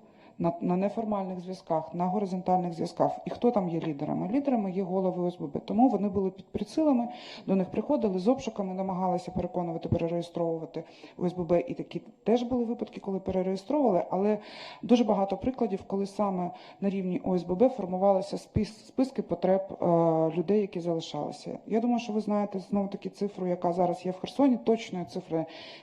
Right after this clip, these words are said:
я думаю, все ж таки сказати ніхто не може зараз, але точно, що це в на-, в цифра людей, яка зараз залишається в Херсоні, це близько шістдесяти тисяч. Називаються цифри від п'ятдесяти до сімдесяти тисяч, е, в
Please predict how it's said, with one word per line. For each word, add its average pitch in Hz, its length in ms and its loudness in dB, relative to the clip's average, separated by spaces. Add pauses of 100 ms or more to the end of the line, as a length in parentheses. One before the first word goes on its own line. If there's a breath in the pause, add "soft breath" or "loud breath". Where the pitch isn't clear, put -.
я 190 100 2
думаю, 185 200 0
все 190 160 -4
ж 190 80 -12
таки - 120 -12
сказати 170 440 -2
ніхто 220 340 4
не 269 100 8
може 262 260 4
зараз, 240 440 2
але 185 220 0
точно, 196 360 -2
що 185 140 -8
це - 180 0
в 190 80 0
на-, 180 260 2
в 175 440 2 (420 loud breath)
цифра 202 220 0
людей, 208 320 2
яка 226 260 0
зараз 190 240 0
залишається 190 480 0
в - 40 -12
Херсоні, 202 520 0
це - 80 -4
близько 180 340 -2
шістдесяти - 600 -6
тисяч. - 420 -10 (200 loud breath)
Називаються 190 500 6
цифри 262 300 0
від 190 160 -4
п'ятдесяти 240 600 0
до 190 140 -2
сімдесяти 160 600 -4
тисяч, - 440 -10 (340 loud breath)
е, - 40 0 (800)
в 151 120 -12